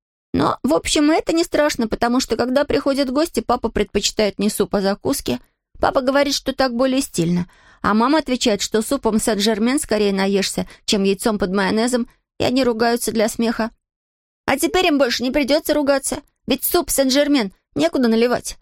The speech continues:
Мне не пришлось возвращаться на кухню, чтобы поставить на место эту знаменитую супницу, так что времени осталось больше. Я быстро поднялся к себе в комнату и всё как следует разложил в шкафу.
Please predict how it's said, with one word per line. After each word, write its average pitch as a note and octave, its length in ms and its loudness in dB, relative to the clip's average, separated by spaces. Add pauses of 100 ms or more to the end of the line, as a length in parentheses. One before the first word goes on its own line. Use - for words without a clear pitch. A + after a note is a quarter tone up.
(720)
Мне D4 240 2
не D4 100 2
пришлось C4+ 420 0
возвращаться G3+ 600 -2
на G#3 140 0
кухню, - 320 -4
чтобы - 220 -6
поставить F#3+ 460 -2
на F#3+ 80 0
место G3+ 300 0
эту F3+ 140 -4
знаменитую F#3 520 0
супницу, - 540 -4 (180)
так - 160 0
что - 160 -2
времени A3+ 320 2
осталось A3 380 0
больше. G3+ 400 -2 (560)
Я - 80 2
быстро D4 300 0
поднялся C4 500 0
к - 40 -6
себе A3+ 240 0
в A3+ 60 -10
комнату B3 420 0
и A3+ 60 2
всё A#3 200 -2
как G#3 180 -4
следует A3+ 360 0
разложил G3+ 440 0
в - 60 -6
шкафу. F3+ 420 -4